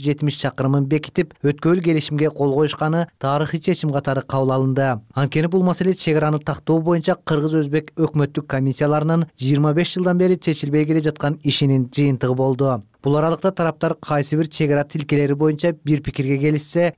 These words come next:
экинчи бир жагынан эки ача жолго түшүп, макулдашууга келе албай жүргөн. Кыргыз өкмөтүнүн чек ара маселелери боюнча атайын өкүлү Курбанбай Искандаров эми алдыда мына ошол калган тилкелердин чек ара сызыгын тактоо ишин тездетүү маселеси турганын билдирди.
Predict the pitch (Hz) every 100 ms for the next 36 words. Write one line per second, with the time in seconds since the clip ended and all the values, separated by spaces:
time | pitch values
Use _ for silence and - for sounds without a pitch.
0 | - 143 147 135 147 156 165 165 180 185
1 | 156 147 139 127 139 143 147 - 175 -
2 | - 151 156 156 143 139 135 139 - 156
3 | 139 127 120 131 139 139 117 - - 139
4 | 151 165 180 190 208 190 175 175 160 170
5 | 160 160 156 151 147 151 147 147 143 143
6 | 143 143 147 151 156 - 147 143 135 135
7 | - 139 135 123 139 170 - _ - 147
8 | 165 180 185 190 196 175 151 170 160 -
9 | 151 151 151 156 151 170 165 175 190 165
10 | 151 147 147 147 151 165 - 151 - 151
11 | 160 151 180 180 - 165 151 143 147 175
12 | 170 160 147 147 139 147 143 135 131 147
13 | 139 135 143 135 110